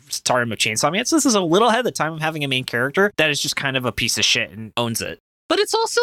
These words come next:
Speaker 2: like, is he a piece of shit? I mean, it's not like he's just greedy.
Speaker 1: Listen, anyone who smokes is a bad person, Jordan. Didn't you learn that in Dare?
Speaker 2: Okay, that's fair.
Speaker 1: Yeah.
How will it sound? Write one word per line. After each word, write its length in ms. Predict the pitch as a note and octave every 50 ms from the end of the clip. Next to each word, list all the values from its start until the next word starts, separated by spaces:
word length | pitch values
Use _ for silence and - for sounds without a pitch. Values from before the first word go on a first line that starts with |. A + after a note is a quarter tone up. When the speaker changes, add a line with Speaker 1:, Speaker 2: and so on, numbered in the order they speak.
| A#4 G4+
Speaker 2:
like, 220 | F#4 E4 D#4 - -
is 220 | - C4 C4+ C4 -
he 140 | D#4 D4+
a 40 | E4+
piece 340 | - - C#4 D4 D4+ C#4 -
of 120 | D4+ C4
shit? 420 | - - - D4+ D4 D4+ D#4 D4 -
I 160 | - B3 C4 B3+
mean, 200 | B3 B3+ B3 B3
it's 220 | B3 A#3+ - - B3+
not 220 | B3+ C4 C#4 C4
like 180 | C4+ C4+ A3 -
he's 260 | - A3+ G#3+ F#3+ F3+
just 340 | - A3+ G#3+ F3+ - E3+ C#3+
greedy. 340 | - E3+ D#3+ F3 G3+ G3+ G#3+
Speaker 1:
Listen, 240 | E3 D3 C3+ A#2 - -
anyone 320 | F3+ G3+ A3+ A3 G#3+ G3
who 80 | F#3 D#3
smokes 360 | - - E3 D#3+ D3+ - -
is 120 | C3 B2
a 60 | A#2+ -
bad 360 | _ - E3 C#3 B2 A#2 -
person, 340 | - B2 A2+ - - A2 G2+
Jordan. 300 | - A#2+ A#2 A2 G#2+ -
Didn't 220 | - E3 D3+ C3+
you 80 | C#3+ C#3+
learn 160 | C3+ C3+ C3
that 140 | B2+ B2 A2
in 80 | G#2 G2+
Dare? 380 | - C3 A#2 A2 G#2+ A2+ A2 - _ _ _ _ _ -
Speaker 2:
Okay, 260 | D#3+ E3 - C#3 C3+ B2
that's 200 | B2+ B2 - -
fair. 140 | - A#2 G#2+
Speaker 1:
Yeah. 120 | - G2